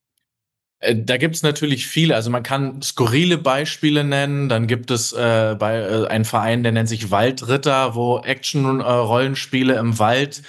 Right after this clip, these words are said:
äh, im Kampf gegen Rechts finanziert werden. Dann gibt es, äh, Arbeitsräume für, äh, biwok-Frauen, das heißt, äh, äh, Black Women of Color,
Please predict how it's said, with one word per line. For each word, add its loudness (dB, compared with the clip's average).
äh, 2
im -2
Kampf -2
gegen 0
Rechts -2
finanziert 0
werden. -2
Dann 2
gibt -2
es, 2
äh, -2
Arbeitsräume 0
für, 2
äh, 2
biwok-Frauen, 0
das -4
heißt, -2
äh, 0
äh, 0
Black -2
Women 0
of -4
Color, 0